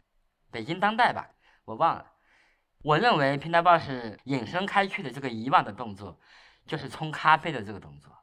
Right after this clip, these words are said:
这是他忘记的动作，他应该冲一杯咖啡。那么引申到画廊这个意义层面呢，我觉得现在的画廊做得很辛苦，很好，他们也很累，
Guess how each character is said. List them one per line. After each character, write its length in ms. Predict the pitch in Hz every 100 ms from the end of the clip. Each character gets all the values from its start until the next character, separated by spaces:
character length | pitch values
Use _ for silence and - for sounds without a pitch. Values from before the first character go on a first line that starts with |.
| _ _ _
这 120 | -
是 100 | 147
他 160 | 135 139
忘 260 | 160 170 127
记 120 | 117
的 80 | 87
动 220 | 101 85
作， 120 | 73 _ _ _ - -
他 160 | 131
应 160 | 131 135
该 260 | 139 139
冲 240 | 131 - 139
一 60 |
杯 120 | 135 120
咖 220 | - 120
啡。 220 | 117 104 _ _ _ _ - - _ _
那 100 | 190
么 460 | 185 165 156 147 - -
引 240 | 147 143
申 180 | 196 220
到 140 | 208
画 240 | - - 160
廊 200 | 120 147
这 100 | 160
个 80 |
意 220 | 143 170 127
义 40 |
层 180 | 110 101
面 220 | 127 113
呢， 160 | 90 80 _ _ _ _ _
我 140 | - 120
觉 140 | 135
得 100 | 143
现 180 | 139 151
在 120 | 147
的 100 | 127
画 200 | 123 131
廊 260 | 107 98 101
做 180 | - 127
得 80 |
很 160 | 117 92
辛 240 | 87 123
苦， 180 | 120 - _ -
很 240 | - 120
好， 300 | - - - _ _ - _ _ -
他 120 | 127
们 120 | 120
也 100 | 117
很 200 | 113 80
累， 340 | 98 117 -